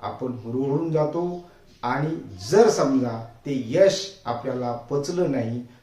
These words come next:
तर त्याचेच दुष्परिणाम सुद्धा आपल्याला भोगावे लागतात.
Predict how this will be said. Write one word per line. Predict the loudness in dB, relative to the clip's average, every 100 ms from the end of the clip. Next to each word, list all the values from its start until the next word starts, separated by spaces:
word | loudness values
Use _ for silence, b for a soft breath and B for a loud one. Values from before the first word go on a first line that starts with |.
| _
तर | -6
त्याचेच | -4 -4 -4 -4 -4 -6 -6 -8
दुष्परिणाम | -6 -6 -4 -4 -2 -4
सुद्धा | -6 -10 -8 -4
आपल्याला | -4 -6 -8 -10 -8
भोगावे | -8 -8 -4 -4 -4
लागतात. | -8 -12 -10